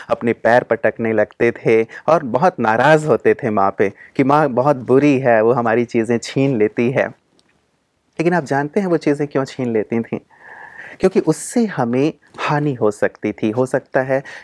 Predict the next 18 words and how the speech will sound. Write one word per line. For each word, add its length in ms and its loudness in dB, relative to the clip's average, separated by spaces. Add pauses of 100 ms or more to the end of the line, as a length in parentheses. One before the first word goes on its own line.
कि 80 0
हमारा 520 0 (160)
सिर 440 0 (320)
फूट 280 0
सकता 440 -2
था, 260 -4
हमारे 340 -2
हाथ 240 -4 (120)
में 80 0
चोट 280 -2
आ 100 0
सकती 360 -4
थी, 260 -2
हमारी 460 -4
आँखें 340 -4
जा 160 0
सकती 380 -4
थीं। 180 -2